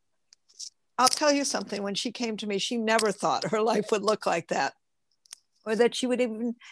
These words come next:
have a coaching program on that. She just knew she, you know, resolved from breast cancer and wanted to set up her coaching program s-,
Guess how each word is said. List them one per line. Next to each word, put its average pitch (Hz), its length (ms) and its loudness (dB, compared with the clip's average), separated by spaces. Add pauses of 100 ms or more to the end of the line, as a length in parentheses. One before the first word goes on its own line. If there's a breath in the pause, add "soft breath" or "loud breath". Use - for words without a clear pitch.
(100)
have 294 260 6
a 247 80 6
coaching 180 440 0
program 175 520 0
on 175 240 -2
that. 160 220 -2 (200 loud breath)
She - 220 0
just - 200 2
knew 226 200 2
she, 233 400 -4 (360 loud breath)
you 262 120 -2
know, 220 120 2
resolved 226 480 0
from 247 140 -6
breast 294 320 -6
cancer 233 380 -4
and 202 80 -4
wanted 233 180 2
to 220 80 0
set 254 260 0
up 262 140 -2
her 247 100 0
coaching 254 480 -2
program 131 560 -2 (480 loud breath)
s-, - 120 -2